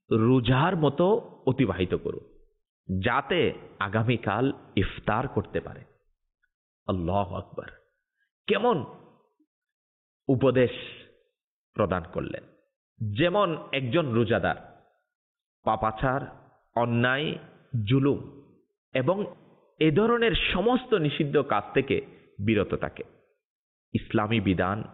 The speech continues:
মেনে চলে এবং মানুষের হকের প্রতি সচেতন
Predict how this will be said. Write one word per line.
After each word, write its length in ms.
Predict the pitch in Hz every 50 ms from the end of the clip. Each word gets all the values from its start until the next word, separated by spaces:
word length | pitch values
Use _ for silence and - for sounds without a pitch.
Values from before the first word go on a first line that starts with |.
| - -
মেনে 380 | 98 98 98 98 95 95 104 107
চলে 280 | - - - 69 - - - - _ _ _ _ _ _ _ _ _ _ _ _ _ _ _
এবং 280 | - 147 135 185 175 135
মানুষের 420 | 123 120 117 143 156 - 185 156
হকের 360 | 127 - 113 101 - 160 147
প্রতি 580 | 139 - - 113 107 - 127 170 180 - - - - - _ -
সচেতন 680 | - - - 165 - - 196 185 190 202 202 208 208